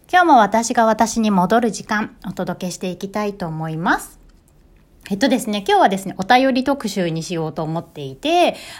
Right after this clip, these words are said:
あのー、ご質問とか募集したら送ってくださった方ありがとうございます。めちゃくちゃ嬉しいです。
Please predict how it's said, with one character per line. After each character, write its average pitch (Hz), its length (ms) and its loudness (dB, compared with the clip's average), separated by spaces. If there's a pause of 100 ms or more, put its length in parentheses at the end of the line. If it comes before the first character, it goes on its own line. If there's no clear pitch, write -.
あ 214 140 0
の 220 800 4
ー、 - 40 -14
ご 247 80 4
質 247 160 -2
問 311 200 2
と 320 100 2
か 165 220 2
募 190 80 -2
集 208 220 -2
し 202 100 -6
た 214 140 -2
ら 175 140 2
送 165 140 -4
っ - 20 -12
て 262 80 0
く 262 80 0
だ 269 80 4
さ 285 100 0
っ 294 60 0
た 233 80 0
方 202 200 -2
あ 185 60 2
り 240 140 0
が 349 120 2
と 285 140 -2
う 240 80 0
ご 233 100 -2
ざ 220 120 0
い 226 40 0
ま 226 120 -2
す。 - 100 -10
め 165 180 -4
ち - 80 -14
ゃ 202 60 0
く 196 80 -16
ち - 120 -8
ゃ 220 60 0
嬉 190 300 -4
し 208 200 -2
い 147 40 -6
で 151 100 -10
す。 - 160 -18